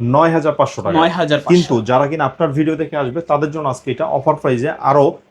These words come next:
Speaker 1: সাতশো টাকা ডিসকাউন্ট করে মাত্র আট হাজার আটশো টাকা।
Speaker 2: আট হাজার আটশো
Speaker 1: হ্যাঁ,
Speaker 2: টাকা।
Speaker 1: আট হাজার আটশো টাকা হলে এরকম কন্ডিশনের, দেখেন, এরকম কন্ডিশনের একটা ফোন পেয়ে যাবে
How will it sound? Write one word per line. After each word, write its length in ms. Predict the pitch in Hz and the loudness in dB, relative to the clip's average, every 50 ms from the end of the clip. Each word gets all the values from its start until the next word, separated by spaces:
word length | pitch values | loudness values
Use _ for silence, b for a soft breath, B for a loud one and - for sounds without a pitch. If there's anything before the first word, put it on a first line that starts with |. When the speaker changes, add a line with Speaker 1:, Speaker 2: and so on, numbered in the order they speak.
| _ - | _ -20
Speaker 1:
সাতশো 400 | - - 156 165 - - - 165 | -6 -2 -2 -2 -2 -2 -2 -2
টাকা 180 | 175 165 165 | 0 0 0
ডিসকাউন্ট 420 | 160 151 147 - - 170 156 151 143 | -2 -2 -4 -6 -8 -10 -10 -6 -4
করে 140 | 135 139 | -4 -4
মাত্র 300 | 139 131 139 147 - - | -2 -2 -4 -4 -2 -2
আট 140 | 156 147 139 | -2 -2 -2
হাজার 160 | 139 123 123 | -2 -2 0
আটশো 260 | 110 104 - - - 95 | 0 -2 -2 -6 -8 -8
টাকা। 140 | 95 87 - | -8 -6 -4
Speaker 2:
আট 240 | - 180 190 - - | -4 -4 -4 -6 -2
হাজার 340 | - 196 190 180 202 190 | 0 0 2 4 4 4
আটশো 240 | 165 - 101 - - | 4 4 2 0 -2
Speaker 1:
হ্যাঁ, 140 | 143 139 135 | -2 -2 -2
Speaker 2:
টাকা। 120 | 131 143 | 0 0
Speaker 1:
আট 80 | 156 151 | 0 0
হাজার 180 | 165 156 165 160 | 0 0 0 0
আটশো 240 | 156 151 - - | 0 -2 -4 -6
টাকা 160 | 151 156 151 151 | -6 -6 -4 -2
হলে 180 | 160 170 170 | -2 0 2
এরকম 300 | 143 139 156 147 170 170 | 2 2 2 0 -4 -4
কন্ডিশনের, 580 | 165 - 165 160 160 147 - 135 127 139 131 117 | -4 -6 -6 -6 -6 -4 -4 -4 -4 -4 -2 -2
দেখেন, 320 | 123 117 104 117 104 107 | -2 -2 -2 -4 -6 -6
এরকম 300 | 117 123 139 143 160 156 | -4 -4 -4 -4 -6 -6
কন্ডিশনের 380 | 147 156 156 156 147 151 160 160 | -6 -6 -6 -6 -6 -8 -8 -6
একটা 140 | 143 - 160 | -6 -6 -6
ফোন 320 | - - - 131 165 156 | -4 -2 -2 -2 -2 0
পেয়ে 160 | 147 151 139 | 0 0 2
যাবে 280 | 131 135 123 - 175 | 4 2 2 2 0